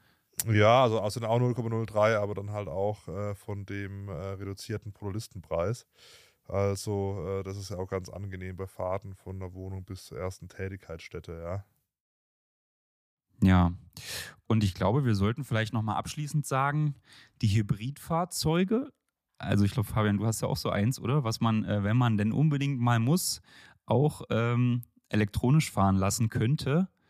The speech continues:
Speaker 2: Äh, das ist ja auch noch in gewisser Weise begünstigt, das ist nicht weggefallen. Ähm, und da ist jetzt auch keine Reichweitenerhöhung hinzugekommen. Also es reicht, dass, äh, so ein Fahrzeug, wenn das einen Verbrennermotor hat und mit seinem Elektromotor,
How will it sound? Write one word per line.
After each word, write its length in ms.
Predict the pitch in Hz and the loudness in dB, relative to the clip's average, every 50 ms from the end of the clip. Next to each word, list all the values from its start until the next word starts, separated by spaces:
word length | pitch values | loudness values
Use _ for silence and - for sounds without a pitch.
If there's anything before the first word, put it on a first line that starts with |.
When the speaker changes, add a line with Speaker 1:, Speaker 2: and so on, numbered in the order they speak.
| _ _ _ _ _ _ _ _ _ _ - | _ _ _ _ _ _ _ _ _ _ 2
Speaker 2:
Äh, 340 | - 104 107 107 107 110 104 | 4 4 4 4 4 2 2
das 200 | 107 110 117 - | 0 0 0 -2
ist 120 | 127 - | -2 0
ja 80 | 131 - | 0 0
auch 140 | - 139 | 2 4
noch 240 | 151 131 117 - - | 2 2 2 -2 -4
in 160 | - 101 107 | -2 0 0
gewisser 280 | 101 101 104 104 113 98 | 2 2 2 2 2 4
Weise 220 | 98 95 92 92 | 4 2 0 0
begünstigt, 640 | 90 101 92 98 95 98 92 - - - 131 - - | -4 -4 -2 0 0 0 0 -4 -4 -6 -6 -4 -2
das 160 | 107 101 - | -2 -2 -2
ist 140 | 107 101 - | -2 0 0
nicht 160 | 135 - - | 0 0 0
weggefallen. 640 | 139 147 - 110 95 - 92 92 92 90 107 139 147 - _ _ _ - - - _ _ _ _ _ - | -2 -2 -2 -2 -2 0 2 2 2 4 2 2 0 -2 _ _ _ -20 -20 -20 _ _ _ _ _ 2
Ähm, 960 | 101 101 98 98 98 98 98 98 101 101 101 101 101 101 101 98 98 - - | 4 4 4 4 4 4 2 2 2 2 2 0 0 0 0 0 0 -2 -2
und 180 | - 101 98 - | 0 0 0 2
da 80 | 110 | 0
ist 160 | 85 98 - - | 0 0 0 0
jetzt 160 | 110 - 85 | -2 -2 -2
auch 140 | 85 - - | -4 -4 -2
keine 480 | - 104 104 101 101 101 98 98 90 | 0 2 4 4 4 4 4 2 2
Reichweitenerhöhung 1000 | 90 92 123 143 - - 104 98 95 - 92 92 98 101 127 151 117 123 120 113 | 0 0 -2 -2 0 0 0 0 0 -2 -2 0 2 4 4 4 4 2 2 0
hinzugekommen. 840 | 113 113 - - - 120 131 123 - - 127 127 143 151 160 156 - - - - - - _ | -2 -4 -4 -4 -4 -2 -4 -4 -2 -2 -2 0 0 0 0 -2 -4 -8 -20 -20 -20 -14 _
Also 200 | - - 101 104 | 0 4 4 4
es 180 | 101 92 - - | 4 2 2 2
reicht, 500 | 90 95 95 113 147 175 160 - - - | 4 4 4 4 4 2 0 0 -2 -2
dass, 260 | 113 117 - - - | -2 0 -2 -4 -6
äh, 120 | - 117 | -6 -6
so 120 | 107 110 107 | -6 -4 -4
ein 340 | 107 107 - - - - - | -6 -6 -8 -10 -14 -18 -16
Fahrzeug, 520 | - - 110 113 120 - - 131 120 - - - - | -6 0 0 0 2 2 0 0 0 -2 -6 -10 -4
wenn 160 | - 98 101 104 | -2 0 2 2
das 140 | 123 - | 2 0
einen 80 | 117 110 | -2 -2
Verbrennermotor 800 | - 104 - - 98 107 139 151 151 147 147 - - 156 139 131 | -2 -2 -2 0 2 2 4 4 4 2 0 0 0 0 2 2
hat 300 | 151 170 - - - - _ - - - _ _ _ | 0 -2 -4 -6 -12 -12 _ -20 -20 -20 _ _ _
und 220 | - 143 160 - 156 | 0 2 2 2 2
mit 180 | 147 135 - | 0 0 2
seinem 560 | - 120 123 127 131 131 131 131 131 131 117 - | 2 2 2 4 4 2 2 0 0 -2 -4 -2
Elektromotor, 960 | - 98 117 139 - - - 139 131 131 147 147 - 151 151 151 147 143 - | 0 0 0 0 -2 -2 0 2 2 2 0 0 0 0 2 2 2 0 -2